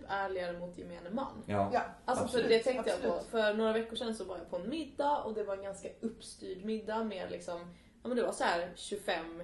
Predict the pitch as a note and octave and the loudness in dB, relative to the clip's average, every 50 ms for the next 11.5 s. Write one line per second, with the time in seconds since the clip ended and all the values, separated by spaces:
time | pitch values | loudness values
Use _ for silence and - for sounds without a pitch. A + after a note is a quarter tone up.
0 | F3 E3+ - - G3 F3+ F3 F3 E3 E3 E3 E3+ F3+ F#3 - F3+ E3+ E3 E3 E3 | -10 -10 -6 -2 0 0 0 0 -2 -4 -6 -6 -8 -8 -6 -4 -4 -4 -4 -6
1 | E3+ - - - - - - - F#3+ F3+ F3+ F#3 - - - - - - - - | -8 -12 -16 -20 -20 -20 -10 -6 -4 -4 -4 -4 -6 -8 -8 -10 -10 -14 -20 -20
2 | - - - A3 A3+ A3+ A3+ A3+ F#3+ - - G#3+ A#3+ A#3 G3 F#3 - F#3+ F#3+ G3+ | -14 0 4 6 6 6 6 4 0 0 -2 -2 0 0 0 0 -2 -4 -4 -4
3 | F#3+ F#3+ - G3 F#3+ F#3 F3+ F3 E3+ E3+ F3 F3 F3 - - - - - - - | -4 -2 0 0 0 2 2 0 0 0 -2 -6 -10 -14 -20 -20 -20 -20 -20 -14
4 | - F#3 F3+ F3 F3 F3 F3 F3 F3 F3 F3+ F#3 F3+ F#3 G3+ G#3 A3+ G#3+ B3 C4+ | -10 -8 -6 -6 -6 -6 -6 -6 -6 -6 -8 -8 -8 -10 -10 -12 -10 -6 -6 -4
5 | C4+ C#4 C#4 C#4 C#4 A#3 A3+ A3 G#3+ G#3+ - - - B3 C#4 C#4+ C#4 D4 D#4 D4 | 0 0 2 2 4 4 4 2 2 2 0 0 0 2 2 4 4 6 6 6
6 | D4 C#4+ C#4 C4+ C4+ C4 B3+ B3 B3 A#3+ A#3+ A#3 - A#3 A3+ B3 A#3 - - A#3 | 6 6 6 4 4 4 2 0 0 0 0 0 -2 -2 -4 -4 -4 -4 -2 -2
7 | A3+ B3 A#3+ A3+ G#3+ G#3+ G#3+ G#3 G3+ G3+ G3 F#3 F3+ G3 G3 G3 G3 F#3+ G3 F#3 | -2 0 0 0 0 0 0 0 2 2 2 2 0 0 0 0 0 0 0 0
8 | F#3 - G3 F#3 F#3 F3+ F3+ - - E3+ D#3+ E3 - - - - - - - F#3+ | 0 -2 -4 -4 -2 -4 -4 -2 -2 -2 -2 -2 -4 -10 -16 -20 -20 -16 -12 -10
9 | F#3+ F3+ F3+ F#3 D#3+ D#3 D3+ - - - - - - - F#3+ G3 F#3 F3+ F3+ F3 | -8 -4 -4 -4 -4 -4 -8 -10 -14 -18 -20 -20 -16 -8 -4 -4 -2 -2 -4 -6
10 | F3 - - - F#3+ F3+ - - E3 E3 - - - - - F#3+ F3 D#3+ - - | -8 -10 -8 -8 -8 -8 -6 -6 -6 -6 -6 -10 -16 -8 -4 -2 -2 -2 -2 -4
11 | - F3+ F#3 F3 E3+ F3 F3 F3 D#3 | -6 -6 -6 -6 -4 -4 -4 -4 -4